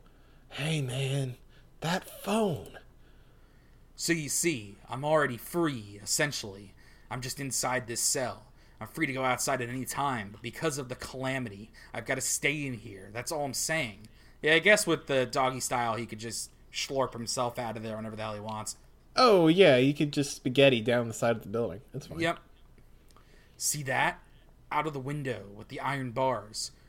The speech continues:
Speaker 2: We're on the grounds of the police station. But for some reason, there's an elderly man that's been outside the window, but on the side of the surrounding fence. He's always got his back facing you. The form of an eighty-nine-year-old man wearing a black suit."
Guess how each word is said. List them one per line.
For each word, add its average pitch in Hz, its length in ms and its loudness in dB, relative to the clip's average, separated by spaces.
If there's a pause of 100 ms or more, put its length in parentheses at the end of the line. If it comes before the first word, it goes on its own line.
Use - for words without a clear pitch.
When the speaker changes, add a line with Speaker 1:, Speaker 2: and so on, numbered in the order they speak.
(160)
Speaker 2:
We're 131 160 -2
on 160 100 2
the 160 80 -2
grounds 135 480 -2
of 110 80 -12
the 117 80 -10
police 131 340 -10
station. - 440 -8 (400)
But 127 100 -6
for 120 60 -10
some 160 260 -2
reason, 143 280 -4
there's 117 200 -6
an 123 140 -8
elderly 151 540 -4
man 123 400 -4
that's 104 180 -12
been 123 180 -10
outside 127 440 -2
the 127 80 -6
window, 110 500 -10 (320)
but 131 120 -2
on 120 200 -2
the 110 60 -10
side 139 460 2
of 113 180 -10
the 113 80 -8
surrounding 120 640 -6
fence. - 540 -12 (440)
He's 117 180 -8
always 127 220 -4
got 156 140 2
his 147 120 -2
back 135 300 0
facing 110 420 -10
you. - 220 -18 (440)
The 123 80 -4
form 151 300 -2
of 135 120 -4
an 123 100 -8
eighty-nine-year-old 139 880 -4
man 120 360 -4
wearing 117 260 -6
a 110 40 -8
black 117 400 -4
suit." 120 380 -4